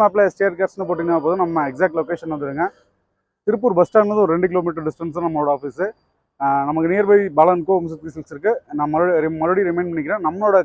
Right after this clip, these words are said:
க-, ஆஃபீஸ்ல கார்ஸ் கார்னிவல் பண்ணியிருக்கோம். கார்ஸ் கார்னிவல் டேட் பார்த்தீங்கன்னா, வர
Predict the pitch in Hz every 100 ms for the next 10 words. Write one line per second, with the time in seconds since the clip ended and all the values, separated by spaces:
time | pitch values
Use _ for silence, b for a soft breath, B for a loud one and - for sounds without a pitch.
0 | - 151 160 180 - 190 175 180 - 175
1 | 165 160 147 135 131 147 - _ _ -
2 | 180 214 - 208 190 196 165 190 190 180
3 | 160 185 175